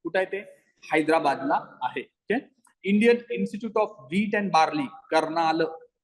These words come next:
कर्नालमध्ये चार झाले आता. ओके? Indian Institute of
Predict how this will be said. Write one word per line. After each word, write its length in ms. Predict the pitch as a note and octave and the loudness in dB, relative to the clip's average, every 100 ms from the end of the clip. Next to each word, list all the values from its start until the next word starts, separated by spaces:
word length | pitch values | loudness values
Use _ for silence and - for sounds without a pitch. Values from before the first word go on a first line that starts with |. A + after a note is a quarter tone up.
| _ | _
कर्नालमध्ये 440 | F3 E3+ G3 F#3+ G3 | -2 0 0 0 -2
चार 300 | - G3 F#3+ | 2 0 0
झाले 180 | F#3+ C#3+ | -4 -6
आता. 140 | - | -8
ओके? 440 | _ _ _ _ G#3+ - _ _ _ - F#3 | _ _ _ _ -14 -14 _ _ _ -4 -2
Indian 300 | G#3 A3+ A#3 | 2 0 0
Institute 640 | A#3 F#3 F#3+ - G3 F#3 | -4 -6 -6 -4 0 2
of 180 | F3 F3+ | 4 2